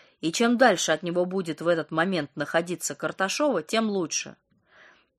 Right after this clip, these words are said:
Нет, выгонять он ее пока не будет, с ней спокойнее. Но для их общей безопасности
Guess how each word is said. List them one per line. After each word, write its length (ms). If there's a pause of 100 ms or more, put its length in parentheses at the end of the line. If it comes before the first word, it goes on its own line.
(140)
Нет, 280
выгонять 480
он 120
ее 180
пока 280
не 140
будет, 400
с 100
ней 160
спокойнее. 800 (560)
Но 220
для 200
их 220
общей 300
безопасности 1000